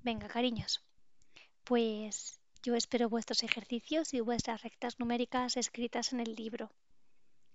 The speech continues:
Lo vais a hacer muy bien y esta es la última ficha amarillita que vamos a hacer. Ya lo poquito que queda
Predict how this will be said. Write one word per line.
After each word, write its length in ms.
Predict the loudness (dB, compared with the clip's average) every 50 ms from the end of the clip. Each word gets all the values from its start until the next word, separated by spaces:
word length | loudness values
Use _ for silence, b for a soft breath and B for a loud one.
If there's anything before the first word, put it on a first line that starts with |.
| -20 -20 -20 -12 0 4
Lo 120 | 6 6
vais 180 | 8 6 6 2
a 40 |
hacer 260 | 2 2 2 2 2 4
muy 200 | 2 2 2 2
bien 320 | 2 2 2 4 2 0 -2 -8 -12
y 180 | -8 -6 -4 -4
esta 280 | -4 -4 -2 -2 0
es 140 | 0 0 2
la 80 | 2 2
última 360 | 2 2 0 -2 -2 -2 -2
ficha 280 | -4 -6 -4 0 0 2
amarillita 600 | 2 2 2 2 2 2 0 2 2 2 2 2
que 180 | 0 -2 -2 0
vamos 300 | 0 2 2 2 0 -2
a 20 |
hacer. 320 | -2 -6 -12 -16 -16 -16 -16 -18 -20 -20 _ _ b b b b b b b b b b _ -6
Ya 420 | -2 0 2 4 4 4 2 2 -2 -4
lo 180 | -2 -2 -2 -2
poquito 360 | -4 -6 -8 -6 -4 -4 -2
que 100 | -2 -2
queda 320 | 0 0 0 0 -2 -4